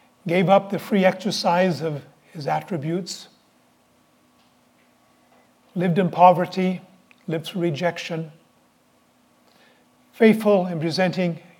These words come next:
your message, faithful in a holy life, cruelly, wickedly,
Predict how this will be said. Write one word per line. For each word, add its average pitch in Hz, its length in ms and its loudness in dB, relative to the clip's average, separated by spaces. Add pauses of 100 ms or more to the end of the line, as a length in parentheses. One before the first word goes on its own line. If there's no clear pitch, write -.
your 170 180 0
message, 170 600 -2 (1000)
faithful 196 400 2
in 175 60 2
a 170 60 2
holy 180 320 0
life, 160 440 -4 (2750)
cruelly, 202 680 4 (880)
wickedly, 180 680 0